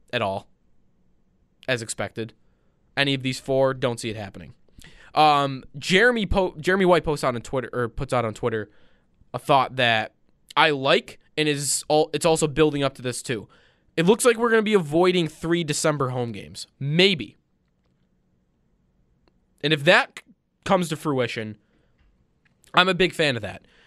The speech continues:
because not only is, you know, it warmer in the <laughs> earlier months, and that's better for fans, it's better for attending a game,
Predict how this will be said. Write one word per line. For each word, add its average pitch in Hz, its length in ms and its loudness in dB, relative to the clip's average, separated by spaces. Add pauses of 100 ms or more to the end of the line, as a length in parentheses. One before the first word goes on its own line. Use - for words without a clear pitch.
because 151 500 2
not 180 320 2
only 170 680 0 (260)
is, 135 760 -2 (1400)
you 147 120 -6
know, 110 200 -4
it 185 140 2
warmer 170 720 4 (260)
in 202 140 0
the 208 160 2
<laughs> - 0 -
earlier 185 360 4
months, 156 380 2
and 147 80 -4
that's 156 160 2
better 143 280 0
for 127 140 -10
fans, 117 360 -4
it's 139 100 -16
better 135 240 2
for 127 160 -4
attending 113 380 -6
a 101 60 -10
game, 104 360 -10